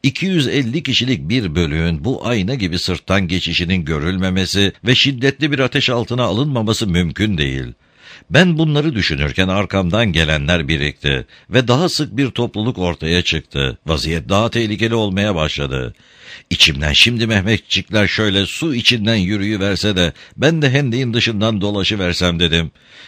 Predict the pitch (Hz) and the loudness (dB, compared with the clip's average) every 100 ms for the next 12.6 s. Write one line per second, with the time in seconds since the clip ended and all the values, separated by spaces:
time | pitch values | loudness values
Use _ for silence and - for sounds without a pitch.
0 | - 107 202 - 160 165 156 - 139 127 | -4 0 2 0 0 0 0 0 0 0
1 | 120 147 127 131 - 123 120 113 139 - | -2 -2 -2 -2 0 0 0 -2 -2 -2
2 | 135 120 120 113 104 117 98 95 78 78 | -2 -2 -2 -2 0 0 2 2 0 -2
3 | 85 80 71 76 69 65 65 - - _ | 0 -2 -2 -2 -2 -4 -6 -10 -18 _
4 | _ - - - - 117 170 160 147 87 | _ -20 -20 -10 -2 0 2 2 0 -2
5 | - 80 87 73 73 101 78 80 82 85 | -8 -4 -2 -2 0 0 0 0 -2 -2
6 | 90 101 - 85 85 80 101 - 95 85 | -2 -2 -2 0 2 0 -2 0 -2 0
7 | 92 107 120 120 123 110 78 69 60 - | 0 0 -2 0 0 0 0 -2 -4 -10
8 | - - - - 180 170 156 151 156 135 | -20 -20 -6 0 2 4 2 4 2 2
9 | 127 117 147 113 120 104 73 87 85 80 | -2 0 0 -2 -2 -2 0 0 2 0
10 | 87 - 117 139 101 - 90 82 80 78 | 0 0 0 0 0 0 2 0 0 2
11 | 98 87 110 113 147 151 131 - 117 104 | 2 0 0 0 0 0 -2 -2 -2 0
12 | 85 78 78 73 76 73 | 0 0 -2 -2 -2 -2